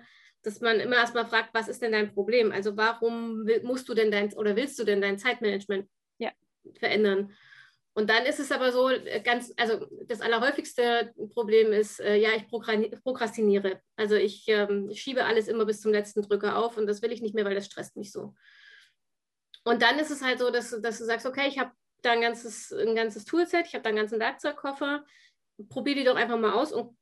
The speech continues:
Speaker 1: guck, welches dieser Tools für dich taugt und dann pack sie in deinen eigenen Werkzeugkoffer.“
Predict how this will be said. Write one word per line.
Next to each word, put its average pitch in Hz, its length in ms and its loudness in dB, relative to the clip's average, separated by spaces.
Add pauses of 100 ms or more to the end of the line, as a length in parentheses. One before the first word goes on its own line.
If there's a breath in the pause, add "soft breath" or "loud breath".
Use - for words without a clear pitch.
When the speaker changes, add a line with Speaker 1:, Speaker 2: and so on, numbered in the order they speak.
(100)
Speaker 1:
guck, 302 300 -4
welches 247 400 0
dieser 233 300 0
Tools 262 320 -4
für 233 140 -4
dich 233 220 -6
taugt 214 400 2
und 214 140 0
dann 220 160 0
pack 247 200 -8
sie 233 120 -4
in 233 100 0
deinen 226 220 4
eigenen 233 360 4
Werkzeugkoffer.“ 202 840 -2